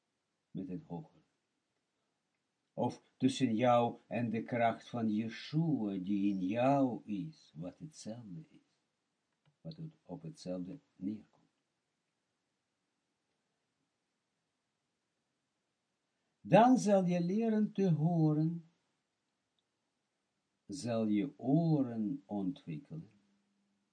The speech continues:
om de waarheid te horen.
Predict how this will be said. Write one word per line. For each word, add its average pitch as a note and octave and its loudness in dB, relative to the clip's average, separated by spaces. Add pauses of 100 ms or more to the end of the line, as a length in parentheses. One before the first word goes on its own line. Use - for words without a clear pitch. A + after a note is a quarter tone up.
(680)
om G#2+ -8
de E2+ -8
waarheid E2 -10 (480)
te G2 -8
horen. C3+ -8